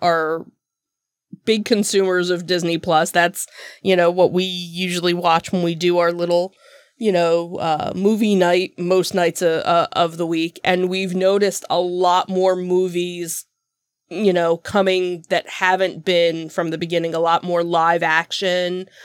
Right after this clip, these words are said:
Um, and a lot of the stuff is, is stuff that we've seen. Some of it we haven't yet. So, um, and then again, some original stuff, uh,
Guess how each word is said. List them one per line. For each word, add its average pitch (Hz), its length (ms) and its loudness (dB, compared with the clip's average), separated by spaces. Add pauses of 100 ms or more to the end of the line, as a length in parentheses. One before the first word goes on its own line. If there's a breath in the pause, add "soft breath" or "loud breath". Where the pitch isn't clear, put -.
(220 loud breath)
Um, 160 540 0 (440 soft breath)
and 320 200 2
a 302 80 4
lot 302 220 2
of 240 60 0
the 226 80 0
stuff 202 320 -2
is, 196 140 2
is 196 220 0
stuff 185 300 -2
that 190 140 0
we've 185 260 -4
seen. 185 600 -2
Some 196 220 0
of 202 120 2
it 220 80 2
we 285 160 0
haven't 165 560 -2
yet. 170 440 0
So, 180 440 0 (280 loud breath)
um, 175 320 2
and 190 160 2
then 185 240 2
again, 180 300 2
some - 180 0
original 175 560 0
stuff, 170 640 -2 (360 loud breath)
uh, 160 460 2